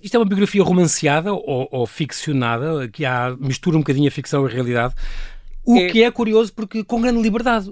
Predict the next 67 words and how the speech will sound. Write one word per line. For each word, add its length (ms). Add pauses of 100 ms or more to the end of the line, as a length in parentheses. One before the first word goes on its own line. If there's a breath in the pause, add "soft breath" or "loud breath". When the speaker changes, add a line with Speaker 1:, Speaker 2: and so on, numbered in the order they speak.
Speaker 1:
o, 240
o 20
que 140
é 60
bom. 260
E 60
o 40
Zé 100
diz: 160
foi 100
a 20
primeira 140
vez 100
que 80
me 80
senti 240
completamente 560
à 40
vontade, 320
até 140
porque 300
a 40
pesquisa 320
que 60
tem 260 (360)
foi 160
muito 280
dos 300
descenden-, 480
atuais 320
descendentes. 460
Speaker 2:
Exatamente. 380
Speaker 1:
Zé 60
Pedro 200
Quintela, 260
o 40
Zé 20
Speaker 2:
Exatamente. 180
Speaker 1:
Diogo 160
Quintela, 240
por 80
exemplo, 180
é 60
um 60
deles, 180
dos 80
Gato 240
Fedrenses. 420
Speaker 2:
Exatamente. 400
Speaker 1:
E 40
os 80
tios 220
dele 240
e 40
os 60
pais 240
dele, 200
que 60
lhe 80
deram 180
muito 320
material. 360
Speaker 2:
Senti-me 180
à 80
vontade, 340
olha, 140
Speaker 1:
Muito 460